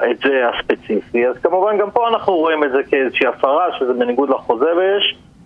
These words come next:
מה שאנחנו קוראים במשפט תרופות לדברים האלה. יש אכיפה, יש פיצויים, יש דברים כאלה. אבל אם היה לנו איזשהו עמימות כזאת, אה,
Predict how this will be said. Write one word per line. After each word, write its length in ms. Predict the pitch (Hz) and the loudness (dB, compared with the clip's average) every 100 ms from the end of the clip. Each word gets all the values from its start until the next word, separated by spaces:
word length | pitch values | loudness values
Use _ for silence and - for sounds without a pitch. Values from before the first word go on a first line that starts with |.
| - | -4
מה 60 | 180 190 | -2 0
שאנחנו 280 | 202 185 | 0 0
קוראים 280 | 185 196 202 | 0 0 0
במשפט 420 | 190 185 - 202 | 0 0 0 0
תרופות 420 | 208 196 - 214 208 | 0 0 0 0 0
לדברים 480 | 175 180 190 185 | 0 0 2 2
האלה. 280 | 185 165 139 | 2 2 2
יש 360 | 123 117 123 127 | 2 2 2 -2
אכיפה, 560 | 107 - - 185 180 165 | -2 -4 0 0 2 2
יש 220 | 131 113 | 2 0
פיצויים, 580 | - 113 - 151 185 180 - - - - - | -4 -8 -2 0 0 -2 -4 -14 -20 -14 -4
יש 80 | 123 | -2
דברים 280 | 131 120 110 | 0 0 0
כאלה. 320 | 117 98 - - - - - - | 0 0 -2 -6 -12 -20 -10 -2
אבל 220 | 107 139 | 0 2
אם 240 | 196 220 185 | 2 2 2
היה 220 | 165 175 | 2 2
לנו 340 | 165 151 131 | 0 0 0
איזשהו 560 | 147 143 151 143 127 123 | 0 0 0 0 0 0
עמימות 480 | 123 123 113 110 202 - | 0 0 0 0 -2 -2
כזאת, 400 | 156 - 107 120 - | -4 0 0 0 -2
אה, 60 | - | -2